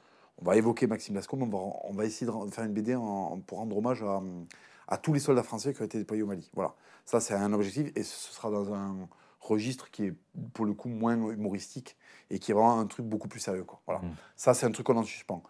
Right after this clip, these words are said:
Speaker 1: Et après, je sais pas, après, on verra. Toi, je sais que t'as des trucs sur le grill, euh.
Speaker 2: Ouais, non, mais ap-, ap-, après, on partira, on partira sur autre chose. Mais, euh, tu sais, on dit souvent, euh, toi et moi, on fonctionne comme un vieux couple, finalement, tu vois.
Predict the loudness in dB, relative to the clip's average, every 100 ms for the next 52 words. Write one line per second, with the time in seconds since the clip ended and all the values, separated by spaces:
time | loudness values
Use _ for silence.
0 | -20 _ -8 -4 -4 -4 -4 -4 -4 -4
1 | -4 -4 -6 -6 -6 -8 -10 -8 -8 -8
2 | -12 -8 -6 -2 -2 0 -2 -8 -10 -6
3 | -4 -2 2 2 2 2 2 0 -2 -2
4 | -2 -6 -4 -2 -2 -4 -8 -8 -8 -4
5 | -4 -2 -2 -2 -4 -6 -8 -10 -8 -10
6 | -12 -6 -4 -2 -6 -6 -4 -2 0 0
7 | -2 -2 -4 -8 -12 _ _ _ -6 -2
8 | 0 0 -2 -6 -6 -4 -4 -2 -2 -4
9 | -6 -10 -8 -6 -6 -10 -14